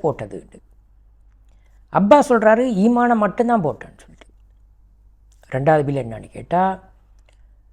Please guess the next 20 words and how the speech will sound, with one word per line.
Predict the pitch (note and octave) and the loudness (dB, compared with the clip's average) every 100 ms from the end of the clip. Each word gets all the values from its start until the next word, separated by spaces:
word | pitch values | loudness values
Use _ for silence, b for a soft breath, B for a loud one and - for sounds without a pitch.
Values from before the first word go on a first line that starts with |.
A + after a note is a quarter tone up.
| _ - | _ 2
அ, | G3+ G#3+ G#3+ G#3 - - - _ _ - | 6 8 8 4 2 -8 -20 _ _ -4
அபூ | F3 F#3+ B3+ | 0 2 4
தர்ரும் | B3 A#3 B3+ C4 B3+ | 4 2 0 -4 -6
அனஸும் | E3+ G3+ G#3 A#3 | -2 0 0 0
சொல்றாங்க, | G3+ G3 G3+ G3 G#3 G#3 A3 | 0 2 0 2 0 0 -4
ரசூலுல்லாவை | - F3 A#3+ B3 A#3+ A3 G#3+ A3 G#3+ | -2 -2 0 0 2 4 4 4 2
கையை | F#3+ G#3 A#3 | 0 0 0
பிடித்து | G#3 G3+ G#3 | -2 -4 -4
கொண்டு | G3+ G3 G#3+ A3 A3 - _ _ _ _ _ F3 | -4 -4 -2 -2 -4 -10 _ _ _ _ _ -2
வானலோகத்துக்கு | E3+ G3 G#3+ G3+ F#3 F3+ F#3 G#3+ A#3 - - _ _ | 4 4 4 2 0 -2 -6 -4 -4 -6 -20 _ _
கூட்டி | G#3 F3 | -2 0
கொண்டு | E3+ D3 | -2 -4
போனேன்னு | C3+ B2+ C3+ C3+ | -4 -6 -6 -8
சொல்லிட்டு, | A#2 A#2 B2+ | -10 -8 -4
ஜிப்ரீல் | D#3+ E3+ | -2 -2
அலைஹிஸ்ஸலாம் | D#3+ D3+ G3+ B3+ b b - | -2 -2 -4 -4 b b -4
வானலோகத்துக்கு | F#3 G#3+ A#3 G#3+ E3 F3+ B3 | 2 2 2 0 -2 -4 -4
கூட்டி | G#3+ E3+ | -2 -2
கொண்டு | D3+ A#2+ | -4 -6
போனாராம் | A2+ - - | -8 -12 -18